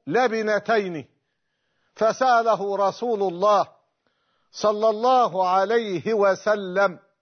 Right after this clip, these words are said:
فقال له: "أحمل لبنة عن نفسي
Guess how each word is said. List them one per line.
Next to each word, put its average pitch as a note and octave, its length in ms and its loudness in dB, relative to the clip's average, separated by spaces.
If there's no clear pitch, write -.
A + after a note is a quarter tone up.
فقال A#3+ 640 0
له: A3+ 420 0
"أحمل A3 500 -4
لبنة A3 500 0
عن A3+ 400 0
نفسي C4 520 -4